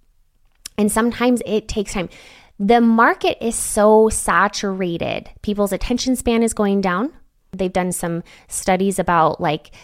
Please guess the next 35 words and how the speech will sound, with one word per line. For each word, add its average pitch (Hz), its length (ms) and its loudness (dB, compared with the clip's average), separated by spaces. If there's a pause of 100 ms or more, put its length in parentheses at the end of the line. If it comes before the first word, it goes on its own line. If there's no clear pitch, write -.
(120)
the 175 580 -2
decrease 202 600 -4
in 180 80 -4
attention 170 380 -6
span 180 240 -6
online. 165 540 -6 (540)
So 196 160 0
it 185 100 2
w-, - 280 -8 (120)
it 190 60 -8
used 185 220 -4
to - 40 -8
be, 175 120 -4
what, 156 160 -2
like, 151 160 -6
eight - 160 -8
seconds? 170 360 -6
Now 151 120 -10
it's - 120 -16
four 147 320 -4
or 160 40 -8
something. 156 280 -8
I 147 100 -4
don't 135 140 -8
know. 135 220 -8 (580)
I 180 80 -4
have 160 120 -2
no 143 160 -6
idea. 143 260 -8
But - 160 -2
<laughs> 196 220 -4
there's, 202 280 2 (280)
it's, - 220 0
like, 180 260 0 (240)
from 180 480 0